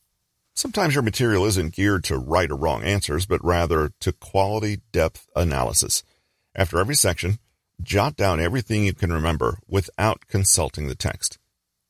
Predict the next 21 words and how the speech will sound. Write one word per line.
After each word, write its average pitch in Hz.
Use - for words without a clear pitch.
You 82
can 78
use 76
the 52
three 78
two -
one 76
strategy, 78
create 107
a 95
semantic 90
feature -
analysis, 95
or 101
make 95
a 120
mind 117
map. 53
Whatever 117
you 87
do, 90